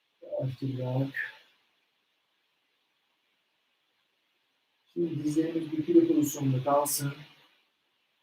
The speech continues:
Dizimizi karnımıza doğru çekeceğiz. Kalçamızı yerden kaldırdık.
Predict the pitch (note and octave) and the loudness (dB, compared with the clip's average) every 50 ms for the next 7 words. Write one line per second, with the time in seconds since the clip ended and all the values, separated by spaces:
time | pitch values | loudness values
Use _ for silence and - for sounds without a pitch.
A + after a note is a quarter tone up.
0 | _ _ _ _ _ _ _ _ _ _ _ _ _ _ _ _ _ _ _ _ | _ _ _ _ _ _ _ _ _ _ _ _ _ _ _ _ _ _ _ _
1 | _ _ _ _ _ _ _ _ _ _ _ _ _ _ _ _ _ _ _ _ | _ _ _ _ _ _ _ _ _ _ _ _ _ _ _ _ _ _ _ _
2 | _ _ _ _ _ _ _ _ _ _ _ _ _ _ _ _ _ _ _ _ | _ _ _ _ _ _ _ _ _ _ _ _ _ _ _ _ _ _ _ _
3 | _ _ _ _ _ _ _ _ C#3+ D3 E3 E3+ E3 D3+ D3 C#3+ D3 D3 D3 D3 | _ _ _ _ _ _ _ _ -12 2 2 4 4 4 0 0 2 2 2 2
4 | - - - - - D3 D3+ D3+ D3+ D3+ D3+ D3 C#3 C#3+ C#3 C#3 C#3 C3+ C#3 D3+ | 0 -2 -2 -4 -6 -2 0 0 2 2 0 0 0 0 0 2 2 2 4 2
5 | D3+ C#3+ - C#3 C3+ C#3 C#3 C#3 C#3 C#3 - - - - - - - - - _ | -2 -2 -2 -4 -4 -2 0 0 -2 -2 -4 -8 -10 -14 -20 -20 -20 -20 -20 _
6 | - C#3+ C#3 C#3 C3+ C3+ C3+ C3+ C3+ C3 B2+ C3 C3 B2+ B2 B2+ C3 C3 - - | -4 0 2 2 2 2 4 4 4 4 4 4 4 4 4 2 2 0 0 2
7 | C3+ C#3 C#3 C#3 C#3 C#3 C3+ C#3 C#3+ - D3+ D3 | 2 4 4 4 4 2 2 0 -2 -4 -8 -12